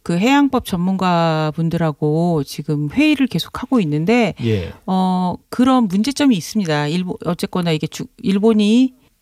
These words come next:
Speaker 1: 결정해야 될 문제를 과연 우리가 그것을 간섭할 수 있는가. 근데 어, 해양법상 뭐 여러 가지 절차에 의해서 그것이 가능하다라고 보는 사람들도 있지만 저희는 그것에 대해서 조금 조심스러운 입장입니다.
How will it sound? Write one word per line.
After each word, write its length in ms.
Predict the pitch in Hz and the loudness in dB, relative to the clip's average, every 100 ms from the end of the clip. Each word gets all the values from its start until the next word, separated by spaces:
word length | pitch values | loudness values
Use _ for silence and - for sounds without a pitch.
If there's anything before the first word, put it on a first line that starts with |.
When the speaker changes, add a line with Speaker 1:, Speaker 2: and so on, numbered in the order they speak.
| - - | -16 -4
Speaker 1:
결정해야 540 | 185 185 220 214 196 | -2 2 2 4 2
될 120 | 185 | 0
문제를 460 | 156 156 160 156 156 - | -2 -2 -2 0 -2 -2
과연 260 | 165 170 | -2 0
우리가 300 | 147 147 151 - | -2 -4 -4 -6
그것을 520 | - - 151 - 165 | -10 -4 -4 -4 -6
간섭할 420 | 156 - 151 - 180 | -4 -6 -6 -4 -4
수 160 | - | -4
있는가. 340 | 151 160 147 147 | -4 -2 -2 -2
근데 240 | 170 170 - - - - - - - - - | -2 -4 -8 -20 -20 -20 -20 -20 -20 -12 2
어, 420 | 208 208 208 202 202 | 4 6 4 2 2
해양법상 960 | 311 330 330 285 277 - - 247 247 208 | 2 2 0 -2 -6 -8 -6 -2 0 0
뭐 480 | 175 175 175 165 - 180 | -2 -2 -4 -4 -6 -2
여러 200 | 190 202 | 0 0
가지 220 | 202 196 | 0 -2
절차에 520 | - 185 - 269 262 | -2 -2 0 0 2
의해서 680 | 190 165 160 247 240 160 135 - - | 2 2 2 2 2 0 -4 -10 -20
그것이 340 | - - 226 - | -2 2 2 -2
가능하다라고 880 | - 180 233 294 277 247 220 202 196 | -6 0 2 2 2 2 0 0 -4
보는 300 | - 170 175 | -4 -4 -4
사람들도 520 | 214 262 254 240 208 | -2 0 2 0 -2
있지만 640 | 147 - 175 202 233 190 | -4 -6 -2 2 2 0
저희는 920 | - 170 175 202 202 180 180 185 151 143 | -2 -2 0 0 0 0 -2 0 -2 -4
그것에 380 | 170 196 208 185 | -4 0 0 0
대해서 220 | 180 170 | -2 -4
조금 220 | 175 170 | -4 -4
조심스러운 640 | - 196 247 226 208 170 | -2 2 2 2 0 0
입장입니다. 680 | 147 - 190 170 139 202 185 | -2 -2 -2 0 0 2 2